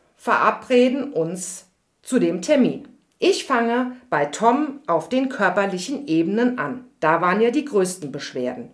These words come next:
Gehe die Knochen, Bänder und Muskelsysteme, Kreislauf, Blutgefäße, auch seine Zähne im Zusammenhang, die Chakren, Spinalnerven. Nun, das alleine dauert schon mal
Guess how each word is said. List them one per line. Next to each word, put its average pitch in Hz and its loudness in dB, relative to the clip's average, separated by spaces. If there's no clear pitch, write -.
Gehe 220 4
die 165 -4
Knochen, 302 2
Bänder 247 4
und 143 -8
Muskelsysteme, 220 0
Kreislauf, 233 0
Blutgefäße, 214 -2
auch 196 0
seine 165 0
Zähne 294 0
im 262 2
Zusammenhang, 214 0
die 147 -10
Chakren, 262 0
Spinalnerven. 226 0
Nun, 330 4
das 294 2
alleine 208 4
dauert 190 2
schon 247 0
mal 269 2